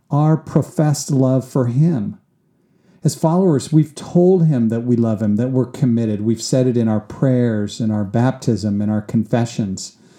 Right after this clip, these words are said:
We've responded to his invitation, his save the date. And as we consider our lives and we go into this week, let's ask ourselves, do we still feel the same way? Is our heart still there?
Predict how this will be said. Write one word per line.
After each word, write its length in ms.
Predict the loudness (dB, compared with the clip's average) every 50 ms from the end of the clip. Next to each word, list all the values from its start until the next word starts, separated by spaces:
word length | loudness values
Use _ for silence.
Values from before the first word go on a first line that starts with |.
| -20 -20 -20 -20 -6 _
We've 220 | 4 4 4 4 2
responded 880 | -2 -2 -4 -8 -6 -2 0 2 2 2 2 2 2 0 -2 -4 -2
to 160 | 0 0 2
his 480 | 2 2 2 2 2 0 -2 -4 -10 -16 -20 _ _ _ _
invitation, 800 | 2 2 2 2 0 -2 -2 0 0 0 0 -2 -4 -4 -4 -2
his 240 | -2 -2 -2 -4 -2
save 300 | 0 2 2 2 2 0
the 100 | -2 -2
date. 380 | 0 -2 -2 -2 -4 -8 -14 -20 _ _ _ _ _ _ _ _ _ _ _ _ _ _ _ _ _ _ _ _ _ _ _ _ _
And 260 | 2 2 2 0 -4 -10 _ _ _ _ _ _ _ _ _ _ 0
as 240 | 0 0 0 -2
we 220 | -2 0 0 0 0
consider 720 | -2 0 0 0 0 0 -2 0 2 2 2 2 2 2
our 100 | 2 0
lives 380 | 0 0 0 0 -2 -2 -2
and 200 | -2 -2 0 0
we 120 | -2 -2 -2
go 240 | 0 0 2 2 2
into 240 | 0 0 -2 -2
this 240 | -4 -4 -6 -8 -10
week, 460 | -8 -6 -6 -6 -6 -10 -14 -20 -20 _ _ _ _ _ _ _ _ _ _ _ _ _ _ _ _ _
let's 260 | -2 -2 -2 -2 -4 -8 -4 -2
ask 360 | 0 2 2 0 0 -2 -2
ourselves, 800 | -2 -2 -4 -6 -8 -8 -8 -6 -8 -10 -10 -12 -14 -16 -18 _ _ _ _ _ _ _ _ _ _ _ 0 2
do 100 | 4 4
we 80 | 4
still 240 | 2 4 2 2 2
feel 220 | 4 4 2 4
the 80 | 4 2
same 280 | 0 2 4 4 4 4
way? 360 | 2 2 0 -2 -2 -2 0
Is 160 | 0 2 2
our 140 | 2 2 2
heart 420 | 0 0 0 2 2 2 0 -2 -6
still 400 | -6 -2 2 2 4 4 4 2
there? 500 | 2 0 -2 -2 -2 -4 -6 -10 -12